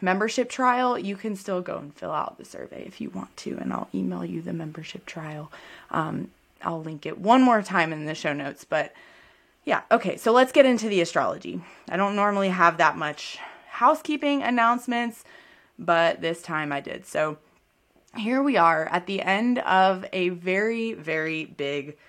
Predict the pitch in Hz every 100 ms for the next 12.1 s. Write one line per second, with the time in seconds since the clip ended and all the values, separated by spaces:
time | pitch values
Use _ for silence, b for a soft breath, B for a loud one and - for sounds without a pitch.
0 | b b _ - 160 147 - - 160 -
1 | - 147 143 139 b b b - 156 170
2 | 170 220 262 233 220 214 170 180 170 170
3 | 180 220 214 208 214 202 185 180 180 185
4 | 190 208 185 190 226 143 156 247 B B
5 | B B - 170 160 156 - - 175 165
6 | 160 151 - - 170 170 202 233 262 269
7 | 233 208 - 147 143 262 B B - 180
8 | - 165 160 160 165 156 156 156 175 180
9 | 190 202 185 165 160 - 170 190 262 285
10 | 262 240 226 233 233 226 B B _ 175
11 | 175 170 175 170 165 170 - 165 160 156